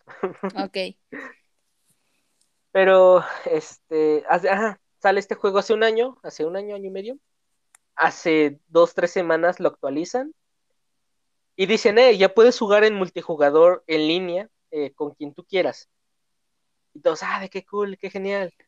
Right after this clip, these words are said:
Speaker 2: Pero
Speaker 1: Porque
Speaker 2: tienes
Speaker 1: la
Speaker 2: que pagar.
Speaker 1: Sí, sí, aparte. <laughs>
Speaker 2: <laughs>
Speaker 1: Ay. Y en esta presentación de Nintendo anuncian, eh, un Mario Party.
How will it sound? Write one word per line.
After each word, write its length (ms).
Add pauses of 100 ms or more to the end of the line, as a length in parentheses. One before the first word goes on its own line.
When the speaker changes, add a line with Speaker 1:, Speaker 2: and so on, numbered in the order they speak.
(180)
Speaker 2:
Pero 340
Speaker 1:
Porque 160
Speaker 2:
tienes 100
Speaker 1:
la 80
Speaker 2:
que 40
pagar. 420 (840)
Speaker 1:
Sí, 280
sí, 140
aparte. 480
<laughs> 2500 (240)
Speaker 2:
<laughs> 380 (400)
Speaker 1:
Ay. 320 (1040)
Y 560
en 120
esta 200
presentación 540
de 100
Nintendo 580 (1040)
anuncian, 760 (140)
eh, 440
un 140
Mario 300
Party. 320